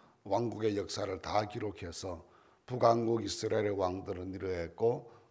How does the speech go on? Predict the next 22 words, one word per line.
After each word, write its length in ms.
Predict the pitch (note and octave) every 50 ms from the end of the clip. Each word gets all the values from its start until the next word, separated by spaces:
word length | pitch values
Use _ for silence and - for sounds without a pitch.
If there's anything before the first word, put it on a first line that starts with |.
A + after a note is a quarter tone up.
| _
그때 340 | - B2+ B2+ - - D3 C3+
남왕국은 680 | B2 A#2 F#2+ F#2 F#2 F#2+ G2 G#2 G2 G2+ G2+ G#2 F#2+ E2+
누구였고 520 | F2 F#2+ E2+ G#2 G#2 F#2 F2+ E2+ - - A2+
이렇게 480 | A#2+ B2+ - - C3+ B2 A2 F#2 - - - - - _
서로 300 | - - C3+ C3 B2 A2+
연결되어 580 | A#2+ C3 D3+ D3+ C#3 C#3 A#2+ A2 G#2 A2 G#2
설명했지만, 1080 | G2 - - G#2+ F#2+ G#2 G#2 F#2 F2+ F#2 F2+ F2 - - F2+ E2+ E2+ F#2+ A2+ C3+ E3+ E3 - - - _ _ _ -
이 160 | A#2+ G2+ G2+
역대기에서는 1300 | G#2 G#2 G#2 - - C3+ C3 C3 C3 - - A2+ A2+ G#2 G#2 G2+ F#2 - - G2 G#2+ A#2 A2 F#2+ F2 E2 -
주로 480 | - - A#2+ A2 G#2+ F#2+ F2+ E2 - - - - - - _ _
남왕국의 640 | - F#2 F2 F2 G2+ C3 D3 C3+ C3 B2+ C3+ C3 A#2
역사만 460 | G#2+ F2+ - - G#2+ G#2 G#2 G2+ F2
기록했다라고 1000 | - G#2+ F#2 F#2 F2 - - F2 E2+ - - F#2+ F2 E2+ E2 D#2+ F2 E2+ F2+ F2+
말씀드린 760 | E2 E2 E2 D#2 D#2 - F#2+ F2 E2+ D#2+ - D#2+ D#2+ E2 E2
바 100 | D#2+ D#2+
있습니다. 540 | D#2 D#2 - - F#2 E2+ D#2+ - - - _ _ _ _ - - - - - _ _ _ _ _ _
그런데 300 | _ - C#3 C#3+ C3+ C#3
사실은 560 | B2+ - B2 A#2 A#2 - - C#3 C3 B2 A#2 A2+
이 320 | A#2 A2+ G#2+ G#2 G2+ G2 -
오늘 440 | G2+ A#2+ C3 C#3+ C#3+ C3 A#2+ G#2+ F#2+
기록돼 440 | - A2+ A2 G#2 G#2+ - - G#2+
있는 540 | G#2 G2 G2+ G2+ F#2+ F#2+ F2+ F2 F2 E2+ F2